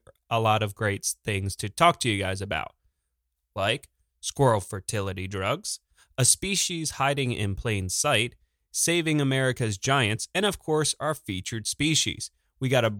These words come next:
bunch of great things to talk about today, so why don't we get started with some environment news. The gray squirrel has been introduced over in the U K since about the late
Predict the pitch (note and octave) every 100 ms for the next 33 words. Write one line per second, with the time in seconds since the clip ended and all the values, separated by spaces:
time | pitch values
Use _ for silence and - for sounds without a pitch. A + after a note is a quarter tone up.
0 | - _ _ F3 G#3 F3+ E3+ C#3 D3+ D3
1 | - C#3 C3 A#2+ C3 B2+ - B2+ B2 A#2+
2 | A#2+ A#2+ A#2+ A#2 G#2+ G#2 G#2 D3 C#3+ C3+
3 | B2 - C3 A#2 A#2 A#2 G#2+ A2 - G#2+
4 | G#2 A#2+ - _ F#3+ E3+ A2 G2+ G2+ G#2
5 | B2 - _ - D#3 A2 - - _ _
6 | _ _ _ _ _ _ _ _ _ -
7 | F#3 A#3+ B3+ A3+ G3 F3 D#3+ D#3 C#3 C3
8 | C3 - D#3 C#3 B2+ B2+ A#2+ C3 D3 D3
9 | C3+ B2 A#2 A#2 - G2 G2+ - A#2 A2+
10 | B2+ E3+ - C#3 C3+ C#3 C3+